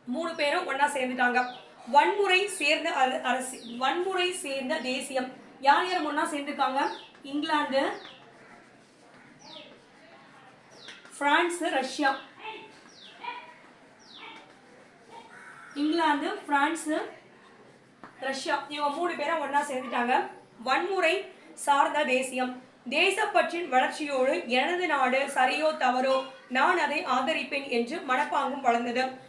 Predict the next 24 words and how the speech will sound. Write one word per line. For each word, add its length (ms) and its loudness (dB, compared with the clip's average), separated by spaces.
ஒரு 200 4
நாட்டின் 480 2
மீதான 560 2
பற்று 440 -2
மற்றொரு 440 0
நாட்டை 460 0
வெறுக்கும் 520 0
தேவையை 580 0
ஏற்படுத்தியது. 680 0
இங்கிலாந்தின் 800 2
ஆரவாரமான 920 4
நாட்டுப்பற்று, 800 -2
பிரான்சின் 640 2
அதி 320 0
தீவிர 340 2
பற்று, 460 -4
ஜெர்மனியின் 760 2
வெறி 320 0
கொண்டு 280 0
நாட்டுப்பற்று 920 -2
ஆகிய 560 2
அனைத்தும் 640 0
தீவிர 600 2
தேசியமாக 800 0